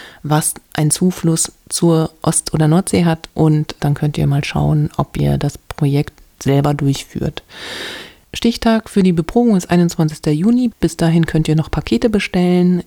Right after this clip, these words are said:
Im Podcast werde ich euch zusammen mit einem Max-Planck-Wissenschaftler erklären, was ihr damit machen sollt.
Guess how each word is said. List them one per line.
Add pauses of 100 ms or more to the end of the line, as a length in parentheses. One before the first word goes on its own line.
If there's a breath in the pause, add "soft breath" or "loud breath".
(160)
Im
Podcast
werde
ich
euch
zusammen
mit (100)
einem
Max-Planck-Wissenschaftler (160)
erklären, (320)
was
ihr
damit
machen
sollt.